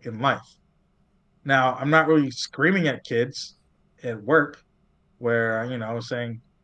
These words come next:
you know, "You did this wrong." I'm not, you know, saying, "Hustle, hustle, hustle." But it's about how to, how to push somebody and how to drive somebody.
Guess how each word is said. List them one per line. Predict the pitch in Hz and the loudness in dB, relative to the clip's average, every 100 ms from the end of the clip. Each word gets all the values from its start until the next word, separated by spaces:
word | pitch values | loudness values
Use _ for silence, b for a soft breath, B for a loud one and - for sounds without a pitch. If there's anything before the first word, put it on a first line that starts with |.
| _ _ | _ _
you | 117 | -8
know, | 117 | -6
"You | 113 | -2
did | 123 139 | 0 4
this | 143 151 | 4 4
wrong." | 131 127 | 4 4
I'm | |
not, | 147 135 | 4 0
you | 120 131 | -2 -6
know, | 113 117 _ _ - | -6 -8 _ _ -18
saying, | - 135 127 117 | 0 0 0 -6
"Hustle, | - 151 - 139 | 0 0 2 0
hustle, | 143 - 110 | 0 0 0
hustle." | 185 - 135 160 _ _ _ _ _ _ _ _ | 0 2 0 0 _ _ _ _ _ _ _ _
But | 139 | 0
it's | 143 147 | 0 4
about | 147 147 | 4 4
how | - 156 | 4 2
to, | 185 175 | 4 2
how | 135 185 | 2 2
to | 180 - | 2 -4
push | 175 - | -6 -6
somebody | - 131 113 113 | -6 -4 -4 -6
and | |
how | 120 143 | -4 -2
to | |
drive | 127 131 139 | 2 0 0
somebody. | 123 113 104 | -4 -8 -8